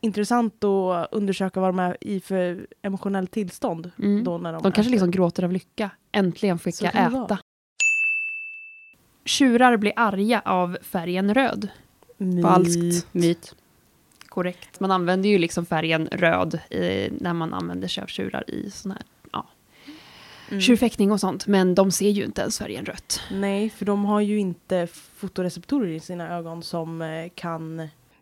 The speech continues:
Speaker 1: ta upp då den, eh, våglängden som röd ger ifrån sig. Så det är ändå s-, spännande hur det kan, liksom, har blivit så. Att man tänker att det ska göra dem arga. Ja.
Speaker 2: Mm. Primater är det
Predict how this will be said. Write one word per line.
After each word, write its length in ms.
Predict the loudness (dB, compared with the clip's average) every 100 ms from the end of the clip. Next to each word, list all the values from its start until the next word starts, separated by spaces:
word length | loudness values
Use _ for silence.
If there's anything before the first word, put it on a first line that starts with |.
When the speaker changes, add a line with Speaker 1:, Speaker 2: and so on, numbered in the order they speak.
| -10
Speaker 1:
ta 80 | -2
upp 340 | -2 -4 -18
då 240 | -10 -6 -4
den, 280 | -4 -6 -8
eh, 240 | -10 -10
våglängden 640 | -6 -4 -2 -4 -4 -8
som 280 | -6 -6 -2
röd 300 | 0 -2 -4 -8
ger 280 | -4 -2 -2
ifrån 380 | -2 -4 -4 -6
sig. 240 | -8 -8 -12 -20 -10
Så 120 | 0
det 100 | 4
är 40 | 6
ändå 160 | 6
s-, 120 | 0 -6 -16 -16
spännande 520 | -2 -2 0 -2 -2
hur 120 | 0
det 80 | -2
kan, 140 | -4 -8 -8
liksom, 340 | -10 -8 -8
har 100 | -8 -10 -10
blivit 460 | -2 0 0 -4
så. 200 | -4 -4 -6 -12 _ _ _ _
Att 120 | -4
man 120 | -2
tänker 400 | 0 -2 -2 -4
att 420 | -4 -6 _ -20 -20 _ -18 -12
det 600 | -4 -2 0 0 -2 -4
ska 180 | -8 -6
göra 240 | -6 -4 -6
dem 380 | -8 -10 -12 -14 _ _ _
arga. 380 | -10 -8 -8 -12 -10
Ja. 80 | -2
Speaker 2:
Mm. 300 | 2 2 0 -8 _ _ _ _ -2 0 0 -2 -4 -6 -10 -14 -18 -20 -20 -20 _ _ _ _ _
Primater 800 | 2 6 8 6 4 0 -2 0
är 180 | 2 2
det 100 | 0